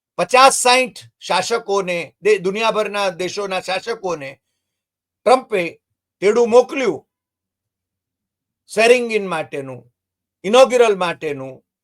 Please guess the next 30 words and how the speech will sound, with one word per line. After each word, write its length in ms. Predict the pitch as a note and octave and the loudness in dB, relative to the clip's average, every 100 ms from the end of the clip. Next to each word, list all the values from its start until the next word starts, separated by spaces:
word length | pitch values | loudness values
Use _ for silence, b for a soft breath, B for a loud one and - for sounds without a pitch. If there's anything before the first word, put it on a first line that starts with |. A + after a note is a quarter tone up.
| _ _ _ | _ _ _
વીસમી 420 | G#3 B3+ A3+ C4 | -2 -2 -2 -2
જાન્યુઆરી 600 | G#3+ G#3 G3+ G3 F#3 F3+ | 2 2 0 0 0 -2
બે 220 | E3+ F3+ | -2 0
હજાર 260 | F3+ F3+ F3 | 2 0 -2
પચીસના 680 | - G#3 C4+ A#3 - D#3+ F#3+ | -4 -6 -4 -6 -8 -4 -4
રોજ 300 | F3 D#3 D3+ _ | -2 -4 -8 _
તેડાવ્યા, 640 | G3 C4 C#4 G3+ D3 B2+ _ _ _ _ _ | 2 6 6 4 -2 -6 _ _ _ _ _
પણ 160 | C#3+ C#3 | -8 -2
ભાઈ 200 | F#3+ A#3+ | 0 0
શ્રી 240 | G#3 G3 | -4 -6
નરેન્દ્ર 380 | F3 E3+ F#3+ F#3 | -4 -4 -4 -4
મોદીને 460 | E3 D3+ D3+ D3 | -6 -8 -10 -14
તેડાવ્યા 520 | B2+ C3 B2 A#2+ A2+ G#2+ | -12 -8 -6 -6 -8 -10
નહીં. 300 | G2 - _ _ _ - | -14 -20 _ _ _ -10
અને 120 | F3 | -6
પાછા 520 | F3 F#3 - F#3+ - _ _ | -2 -2 0 0 -2 _ _
જયશંકર 540 | A2+ A#3+ A#3 B3 A#3 A3 | 0 2 4 2 2 0
એવો 220 | G#3 G3+ | 2 0
ખુલાસો 460 | F3+ G3+ A3+ C4 C4 | 0 2 2 4 4
કરે 380 | G#3 E3+ D3+ | 4 0 -4
છે 300 | - D#3 F3 _ _ _ _ _ | -6 -6 -6 _ _ _ _ _
કે 80 | G#3 | -8
નરેન્દ્રભાઈ 640 | G3+ G#3 C4 C#4 C#4 C#4+ | 0 4 4 4 6 4
તો 140 | C#4 C#4+ | 6 6
આવા 380 | B3+ A3+ B3 | 6 6 2
કોઈ 560 | B3+ C4 C4 B3 A#3 - _ _ _ - | 2 4 4 2 -10 -16 _ _ _ -6
swearing 400 | G3 G#3 B3+ C4+ | 0 0 0 -2
in-માં 260 | C4+ C4+ C4 | -2 0 0
જતા 420 | F3+ - B3+ D4 | 0 -2 2 2
નથી, 460 | D#4 C#4+ - A#2 | 2 -2 -4 -18